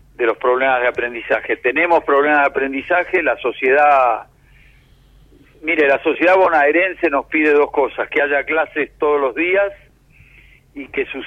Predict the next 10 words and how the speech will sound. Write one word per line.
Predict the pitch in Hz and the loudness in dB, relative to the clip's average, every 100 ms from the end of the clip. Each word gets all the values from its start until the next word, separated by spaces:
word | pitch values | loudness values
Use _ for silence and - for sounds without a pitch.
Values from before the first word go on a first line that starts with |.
| 180 | -8
hijos | - 165 135 | -4 -4 -2
e | 147 151 | -2 -2
hijas | 165 175 151 | -4 -6 -4
aprendan | 139 - 143 143 131 120 | -4 -4 -6 -4 -6 -4
más, | 113 104 | -6 -6
o | 110 | -12
sea | - 135 | -6 -4
que | 127 | -4
tenemos | 127 127 139 131 - | -4 -4 -4 -8 -8
que, | 123 110 107 - | -6 -6 -8 -14